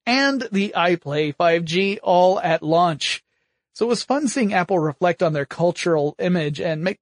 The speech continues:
some jokes about it. Google always does a few things for April Fool's Day. In two thousand thirteen, the company announced that Google was going to shut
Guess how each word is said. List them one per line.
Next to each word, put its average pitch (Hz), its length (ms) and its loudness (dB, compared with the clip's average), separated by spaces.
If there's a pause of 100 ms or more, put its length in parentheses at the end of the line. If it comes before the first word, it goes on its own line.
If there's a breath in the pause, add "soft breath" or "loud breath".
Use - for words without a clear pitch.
some 185 220 -4
jokes 254 300 -2
about 120 280 -14
it. - 180 -20 (800)
Google 277 380 2
always 190 360 6
does 156 220 0
a 147 40 -4
few 175 200 0
things 160 260 -2
for - 180 -4
April 160 300 0
Fool's 143 380 -2
Day. 123 320 -8 (180)
In 156 140 -6
two 220 160 -4
thousand 196 320 2
thirteen, 233 640 2 (100)
the 165 100 2
company 196 380 0
announced 165 400 -2
that 135 180 -8
Google 214 400 2
was 156 180 0
going 165 200 0
to 135 100 -8
shut - 420 0